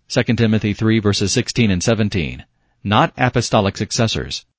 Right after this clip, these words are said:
It is by examining the Scriptures that teachings are shown to be true or false, Acts seventeen, verses ten through twelve.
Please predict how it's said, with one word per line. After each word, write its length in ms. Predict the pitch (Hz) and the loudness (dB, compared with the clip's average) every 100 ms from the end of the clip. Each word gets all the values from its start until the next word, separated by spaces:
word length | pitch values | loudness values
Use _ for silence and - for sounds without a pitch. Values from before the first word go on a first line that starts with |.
| _ _ | _ _
It 100 | 139 | 2
is 140 | 139 107 | 2 2
by 180 | 131 135 | 0 0
examining 640 | 104 123 131 156 151 143 | 0 0 0 -2 -4 0
the 120 | 101 | 0
Scriptures 720 | - 165 - 82 73 123 - | 0 -4 -2 -2 0 -2 -4
that 320 | 90 76 - | -4 -4 -4
teachings 400 | - 139 127 131 127 | -2 0 0 0 0
are 100 | 117 | 2
shown 320 | 117 107 107 | 2 2 2
to 40 | |
be 120 | 110 | 0
true 260 | 110 107 104 | 0 2 2
or 80 | 110 | 4
false, 500 | 101 80 64 - - _ - | 2 2 0 -6 -10 _ -4
Acts 300 | 104 - - | -4 -2 -4
seventeen, 500 | 110 104 139 127 87 | -2 -4 -4 -4 -4
verses 320 | 95 95 87 | -6 -6 -4
ten 180 | 113 98 | -4 -2
through 200 | 92 82 | -4 0
twelve. 460 | 110 92 60 - | 0 0 -2 -8